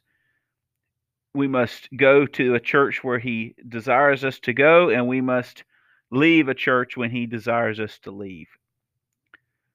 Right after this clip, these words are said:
Um, it's hard. Sometimes we don't understand why we make transitions when things were just,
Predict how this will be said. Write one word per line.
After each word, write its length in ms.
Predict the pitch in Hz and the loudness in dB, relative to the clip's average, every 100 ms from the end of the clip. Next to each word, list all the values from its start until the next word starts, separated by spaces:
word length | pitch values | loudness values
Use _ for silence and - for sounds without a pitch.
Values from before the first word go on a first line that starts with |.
| _ | _
Um, 420 | 123 123 117 110 - _ _ _ _ _ _ _ _ _ _ _ _ _ _ _ _ _ _ _ _ | 2 4 2 -2 -12 _ _ _ _ _ _ _ _ _ _ _ _ _ _ _ _ _ _ _ _
it's 180 | 123 - | -8 -8
hard. 400 | - 240 98 - - _ _ _ _ _ _ _ _ _ _ _ _ _ _ _ _ | -4 -2 -2 -8 -20 _ _ _ _ _ _ _ _ _ _ _ _ _ _ _ _
Sometimes 400 | 151 147 160 151 | -12 -4 -4 -2
we 80 | |
don't 160 | 147 151 | -2 -2
understand 580 | 143 135 - - 156 151 | -2 -6 -8 -2 0 0
why 140 | 143 | 0
we 140 | 135 131 | -2 -2
make 340 | 143 151 _ | -4 -4 _
transitions 800 | 123 131 113 113 - 110 101 87 _ _ _ _ _ _ _ _ _ _ | -4 -4 -4 -8 -10 -14 -16 -20 _ _ _ _ _ _ _ _ _ _
when 140 | 117 | -2
things 260 | 139 139 117 | 0 0 -2
were 100 | 120 | -4
just, 300 | 123 - | -6 -6